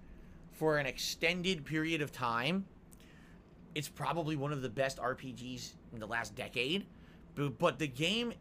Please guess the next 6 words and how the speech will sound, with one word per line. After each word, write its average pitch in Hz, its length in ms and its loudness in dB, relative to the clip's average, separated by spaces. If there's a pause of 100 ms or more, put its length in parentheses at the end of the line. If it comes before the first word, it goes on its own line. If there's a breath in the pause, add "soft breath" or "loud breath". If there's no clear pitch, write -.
basically 185 500 0
is 143 180 -6
incredibly 170 680 0
slow-paced 214 920 10 (1080 loud breath)
and 175 260 2 (200)
incredibly 208 720 4